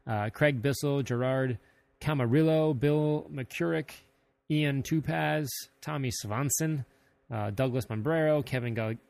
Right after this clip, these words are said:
uh, Gallagher, and tons of Lewis Phillips. I just, uh, Jose Ares. I mean, uh, tons and tons of questions, so I apologize, but we'll get to you. Um, uh, and I, I appreciate it. So Darren Landis writes,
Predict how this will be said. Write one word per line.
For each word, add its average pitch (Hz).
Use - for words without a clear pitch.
uh, 110
Gallagher, 147
and 117
tons 131
of 123
Lewis 131
Phillips. 165
I 139
just, 120
uh, -
Jose 123
Ares. 123
I 147
mean, 127
uh, 117
tons 151
and 131
tons 123
of 110
questions, 104
so 107
I 101
apologize, 107
but 113
we'll 113
get 117
to -
you. 123
Um, 98
uh, 98
and 104
I, 120
I 117
appreciate 107
it. 98
So 127
Darren 143
Landis 127
writes, 113